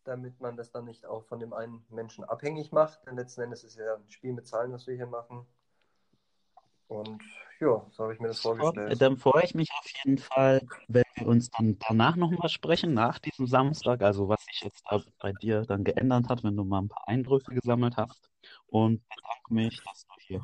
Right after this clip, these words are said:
Speaker 2: heute Teil dieser Folge warst.
Speaker 1: Sehr, sehr gerne.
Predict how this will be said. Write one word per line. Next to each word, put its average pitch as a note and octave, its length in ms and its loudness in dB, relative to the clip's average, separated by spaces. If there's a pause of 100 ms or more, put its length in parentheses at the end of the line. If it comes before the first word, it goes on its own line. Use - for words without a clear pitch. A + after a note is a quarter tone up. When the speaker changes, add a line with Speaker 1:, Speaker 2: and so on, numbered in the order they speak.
(140)
Speaker 2:
heute - 240 -10
Teil G2 260 -6
dieser F2+ 460 -8
Folge - 380 -4
warst. - 340 -18 (1800)
Speaker 1:
Sehr, C3 240 6
sehr C3 140 6
gerne. C#3+ 420 6